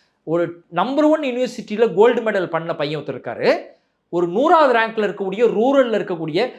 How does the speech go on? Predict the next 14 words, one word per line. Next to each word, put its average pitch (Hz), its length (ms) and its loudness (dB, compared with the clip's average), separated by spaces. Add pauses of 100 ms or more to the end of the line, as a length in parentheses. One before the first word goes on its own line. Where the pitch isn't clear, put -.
(120)
இன்னைக்கு 156 540 -2
ந-, 156 320 -8
நாகப்பட்டினம்லயோ, 190 540 0
மயிலாடுதுறையிலயோ, 202 640 0
ராமநாதபுரத்துலயோ, 196 680 0
தூத்துக்குடியிலயோ 202 520 0
இருக்கிற 190 260 0
ஒரு 170 100 -2
கல்லூரியில 185 420 -2
படிச்சு 175 300 -2
ஒரு 175 100 0
பையன் 170 220 -2
வெளில 147 140 -2
வராரு. 127 280 -2